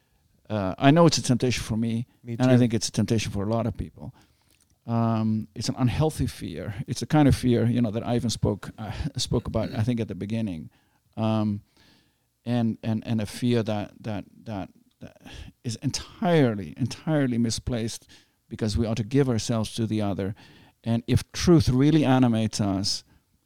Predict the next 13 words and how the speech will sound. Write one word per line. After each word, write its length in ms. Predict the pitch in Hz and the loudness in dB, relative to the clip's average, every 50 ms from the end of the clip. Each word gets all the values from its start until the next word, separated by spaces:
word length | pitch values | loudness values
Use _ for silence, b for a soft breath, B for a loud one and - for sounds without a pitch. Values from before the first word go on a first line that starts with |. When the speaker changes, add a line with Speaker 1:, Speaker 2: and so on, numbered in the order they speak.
| _ _ - | _ _ -6
Speaker 1:
um, 580 | 113 113 113 113 113 113 113 110 107 107 107 104 | -4 0 0 2 2 2 2 0 0 -2 -2 0
then, 480 | 120 120 120 120 117 117 85 - 90 | 2 4 4 4 4 2 0 -4 -4
then 640 | 123 127 123 123 120 120 120 123 120 120 113 78 - | 0 0 2 4 4 4 4 4 4 2 0 -4 -4
we 160 | 117 127 131 - | -2 -2 -2 -2
ought 280 | - - 131 131 127 - | -2 -2 -4 -4 -4 -6
to 80 | - 113 | -8 -6
speak 400 | - - - - - - - - | -6 -6 -4 -4 -4 -4 -4 -4
for 140 | - 127 | -6 -6
the 60 | 117 - | -4 -4
sake 200 | - 131 131 - | -4 -4 -4 -4
of 60 | 123 | -4
the 100 | 127 135 | -2 -2
other. 300 | 147 147 - - 139 | -2 -2 -4 -6 -10